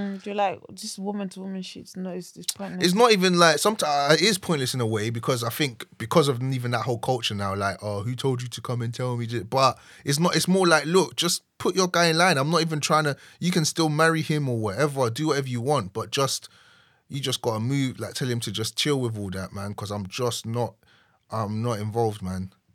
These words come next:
Speaker 2: And I'm not changing my number for, for one man," you know what I mean? But, um, yeah, man, that's, that is peak.
Speaker 1: Mm.
Speaker 2: Even this whole, "Oh, like, recently broke up, but still gonna go on holiday," I just, that, that even as well.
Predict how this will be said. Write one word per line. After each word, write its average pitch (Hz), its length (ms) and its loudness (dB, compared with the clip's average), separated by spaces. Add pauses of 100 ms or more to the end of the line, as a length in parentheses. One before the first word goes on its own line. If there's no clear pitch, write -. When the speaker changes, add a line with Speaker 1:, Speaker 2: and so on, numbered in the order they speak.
(760)
Speaker 2:
And 104 200 -8
I'm 107 160 -4
not 120 160 -4
changing 104 320 -2
my 104 100 -2
number 101 300 -4
for, 92 320 -8
for 95 180 -10
one 98 200 -4
man," 92 220 -4
you 90 100 -6
know 98 80 -6
what 92 100 -6
I 95 40 -6
mean? 92 280 -4 (760)
But, 92 240 -4
um, 90 340 -4 (160)
yeah, 127 220 0
man, 98 220 -6
that's, 127 420 -4
that 127 180 0
is 92 80 -10
peak. - 500 -10
Speaker 1:
Mm. 196 440 -6 (140)
Speaker 2:
Even 127 260 -8
this 127 180 -6
whole, 113 300 -2
"Oh, 101 360 -6 (340)
like, 95 280 -10
recently 104 380 -8
broke 98 320 -10
up, 101 180 -10
but 95 180 -12
still 101 200 -12
gonna 98 220 -10
go 98 100 -10
on 95 80 -8
holiday," 92 420 -10 (120)
I 98 100 -8
just, - 220 -10 (580)
that, 101 240 -8
that 110 200 -6
even 92 280 -10
as 90 160 -10
well. 92 260 -10